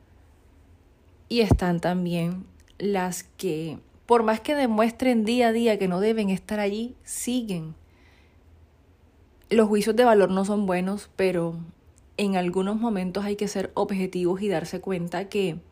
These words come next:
hay personas que hacen méritos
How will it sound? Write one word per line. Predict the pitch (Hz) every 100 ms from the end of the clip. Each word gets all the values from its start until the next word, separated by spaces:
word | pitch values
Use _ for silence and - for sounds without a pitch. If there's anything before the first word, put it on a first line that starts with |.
| _ _ _ _ _ - _ _ _ _ _ _ -
hay | 196 190
personas | 208 190 208 202
que | - 180
hacen | 208 208 202
méritos | 196 190 185 180 165 -